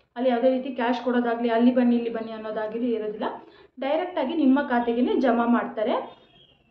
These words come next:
ಇವಾಗ ನೀವೇನಾದ್ರೂ ಎರಡು ಕಿಲೋ ವ್ಯಾಟ್ ಏನಾದ್ರೂ ಪಡ್ಕೋತೀರಾ ಅಂತಂದ್ರೆ ನಿಮಗೆ ಅರವತ್ತು ಸಾವಿರ ರೂಪಾಯಿನ ಸಬ್ಸಿಡಿ ಆಗಿ ಕೊಡ್ತಾರೆ.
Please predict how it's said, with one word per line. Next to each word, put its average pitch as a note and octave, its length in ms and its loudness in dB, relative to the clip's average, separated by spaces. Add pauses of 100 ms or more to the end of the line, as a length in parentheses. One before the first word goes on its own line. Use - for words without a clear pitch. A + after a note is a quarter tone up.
(120)
ಇವಾಗ F4+ 300 2
ನೀವೇನಾದ್ರೂ E4+ 420 4
ಎರಡು C4+ 420 6
ಕಿಲೋ D#4+ 220 6
ವ್ಯಾಟ್ C#4+ 220 4
ಏನಾದ್ರೂ C4+ 340 2
ಪಡ್ಕೋತೀರಾ B3 500 2
ಅಂತಂದ್ರೆ A#3 320 -2
ನಿಮಗೆ D4+ 220 2
ಅರವತ್ತು E4+ 640 2
ಸಾವಿರ A#3+ 260 0
ರೂಪಾಯಿನ B3+ 220 -2 (100)
ಸಬ್ಸಿಡಿ B3 400 -2
ಆಗಿ A3+ 220 0
ಕೊಡ್ತಾರೆ. A3+ 640 -4